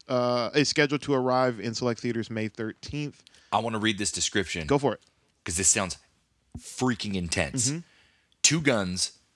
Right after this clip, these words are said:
Speaker 2: two best friends, and a pact to end their lives when the day is done.
Speaker 1: Mm-hmm.
Speaker 2: Oh, what,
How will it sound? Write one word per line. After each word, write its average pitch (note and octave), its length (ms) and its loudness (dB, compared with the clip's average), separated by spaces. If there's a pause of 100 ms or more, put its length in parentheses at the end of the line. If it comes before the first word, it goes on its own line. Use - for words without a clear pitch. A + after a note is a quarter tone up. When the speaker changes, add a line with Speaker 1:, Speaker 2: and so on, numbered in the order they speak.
(120)
Speaker 2:
two B2 160 2
best A2+ 260 2
friends, D#2+ 460 0 (280)
and F2 120 0
a E2 40 2
pact - 400 2
to - 140 -2
end G2 140 2
their G2+ 120 4
lives E2+ 380 4
when E2 140 -4
the D#2 80 -4
day D#2 220 0
is D2+ 120 -2
done. - 320 -6 (260)
Speaker 1:
Mm-hmm. G#2 540 -8 (960)
Speaker 2:
Oh, G#2+ 560 4
what, F#2 360 0